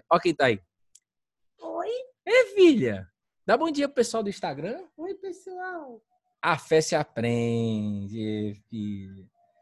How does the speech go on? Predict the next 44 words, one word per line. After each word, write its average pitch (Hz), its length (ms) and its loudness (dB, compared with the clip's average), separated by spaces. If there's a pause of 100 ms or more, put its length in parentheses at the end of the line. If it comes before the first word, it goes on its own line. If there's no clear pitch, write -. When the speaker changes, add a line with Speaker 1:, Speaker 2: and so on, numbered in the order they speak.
(140)
Speaker 1:
Fefe 139 240 2
Lanzarra, 135 760 4
Flávia 135 480 0
Peixoto. 123 920 -2 (420)
Vão 196 120 2
chegando 202 340 4
aí, 160 120 10
vocês 170 160 0
estão 156 160 4
dentro 165 160 6
da 156 80 8
minha 147 160 8
casa, 135 440 6
junto 131 280 2
com - 100 4
a 127 80 6
gente 120 300 2
aqui. 139 400 2 (500)
Então, 135 400 4
quem 320 200 -2
tá - 140 4
aqui 202 160 0
pela 160 180 6
primeira 143 340 6
vez? 113 240 4
Deixa 151 220 4
eu 196 60 8
ver, 127 140 6
faz 135 160 2
tempo 220 160 0
que 220 60 6
eu 202 40 6
não 180 80 2
pergunto, 135 600 4
tem 135 140 2
muita 180 180 0
gente 156 220 0
nova 127 240 4
chegando 117 320 0
aí 113 60 4
no 110 80 2
Cola 110 200 -2
na 107 80 0
Videira. 123 340 4